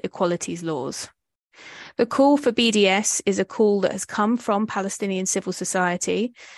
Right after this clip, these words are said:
and aims to pressure those who are complicit with violations of their rights. It is ludicrous to suggest that anti-Semitism is caused by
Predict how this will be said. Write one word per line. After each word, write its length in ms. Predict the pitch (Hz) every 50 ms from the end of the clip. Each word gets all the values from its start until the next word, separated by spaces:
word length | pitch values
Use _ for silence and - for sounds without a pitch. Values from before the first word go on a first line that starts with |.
| - - -
and 160 | - 196 -
aims 320 | - 202 214 220 226 220 -
to 80 | - 214
pressure 340 | - - 208 - - 214
those 540 | 190 190 208 208 208 220 240 247 - - - -
who 100 | - 208
are 80 | 190 190
complicit 680 | - - 202 - - - 277 - - - 180 175 - - _ - - - _ -
with 140 | 202 196 190
violations 920 | 208 202 202 202 202 196 190 185 - - - 190 185 185 190 - - - - _
of 180 | 190 180 180 -
their 160 | 175 175 170
rights. 520 | 175 165 151 143 - - - - - - - _ _ _ _ _ _ _ _ _ _ _ _ _
It 120 | - - -
is 180 | 202 190 190
ludicrous 640 | 220 220 247 269 247 240 - - 180 175 170 - -
to 100 | - 190
suggest 640 | 185 - 185 - 180 175 175 - - - - - - _ - - - - _ _
that 120 | - - -
anti-Semitism 880 | 208 214 - 226 202 - 226 208 208 208 202 - 190 185 180 180 175
is 140 | 180 180 -
caused 500 | - - - 214 208 202 208 202 - _
by 460 | - 175 160 151 147 156 160 185 -